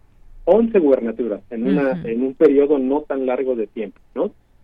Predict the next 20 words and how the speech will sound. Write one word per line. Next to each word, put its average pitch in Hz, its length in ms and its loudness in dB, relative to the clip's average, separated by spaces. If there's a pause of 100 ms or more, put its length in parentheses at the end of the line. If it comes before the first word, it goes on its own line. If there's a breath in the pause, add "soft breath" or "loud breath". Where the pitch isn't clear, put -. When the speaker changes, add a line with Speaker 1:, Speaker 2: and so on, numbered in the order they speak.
(220)
Speaker 1:
El 120 240 -6
pri 151 280 0
solo 156 200 4
ha 143 40 2
ganado 139 300 2
una 254 400 2 (460)
y 147 120 -8
conservó 135 680 0
otra, 104 280 -8 (280)
¿no? 135 140 -8
El 131 180 -6
pri 175 220 -2
solo 175 220 -2
tiene 165 320 -4
dos 196 300 2
gubernaturas. 117 560 -6 (240)
Speaker 2:
Ujú. 180 100 -6
Speaker 1:
Este 180 260 2
es 190 100 2
el 147 120 2